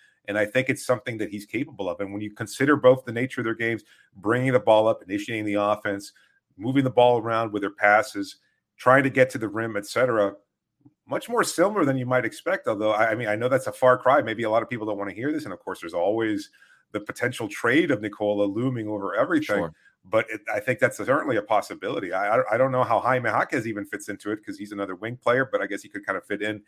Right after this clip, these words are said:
Speaker 1: as another guy. Caleb Martin also
Speaker 2: Yeah.
Speaker 1: will probably get some minutes there. So there's
Speaker 2: Well,
Speaker 1: a
Speaker 2: it's
Speaker 1: lot of
Speaker 2: obvious
Speaker 1: different
Speaker 2: they wanna
Speaker 1: options.
Speaker 2: try to not play those wings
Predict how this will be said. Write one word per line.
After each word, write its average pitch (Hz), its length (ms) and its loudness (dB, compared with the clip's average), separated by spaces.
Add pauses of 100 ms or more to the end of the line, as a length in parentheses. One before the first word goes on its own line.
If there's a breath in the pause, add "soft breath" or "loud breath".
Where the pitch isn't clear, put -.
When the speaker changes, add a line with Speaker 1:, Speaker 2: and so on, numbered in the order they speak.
(280 soft breath)
Speaker 1:
as 123 80 -6
another 113 200 -2
guy. 107 180 6
Caleb 92 340 -6
Martin 117 240 4
also 120 540 2 (160 soft breath)
Speaker 2:
Yeah. 87 120 -10
Speaker 1:
will 110 120 -6
probably 113 260 4
get 113 180 -6
some 107 200 -10
minutes 107 240 -10
there. 113 180 0
So 127 180 -4
there's 165 200 2
Speaker 2:
Well, 180 80 10
Speaker 1:
a - 20 8
Speaker 2:
it's - 80 6
Speaker 1:
lot 196 60 10
of 220 80 8
Speaker 2:
obvious 233 200 2
Speaker 1:
different 135 120 -2
Speaker 2:
they 156 80 4
wanna 139 220 2
Speaker 1:
options. - 120 -4
Speaker 2:
try 131 200 4
to 120 80 2
not 113 540 0
play 104 200 0
those 92 240 -4
wings 82 560 -8